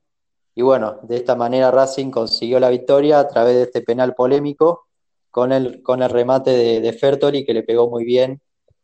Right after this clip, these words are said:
Eh, no sé si fue penal para mí, eh, yo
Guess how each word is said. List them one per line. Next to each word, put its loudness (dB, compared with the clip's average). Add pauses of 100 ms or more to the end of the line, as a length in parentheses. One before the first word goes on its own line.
Eh, -8
no -4
sé -4
si 0
fue -2
penal 0
para 0
mí, -4 (520)
eh, -6
yo 0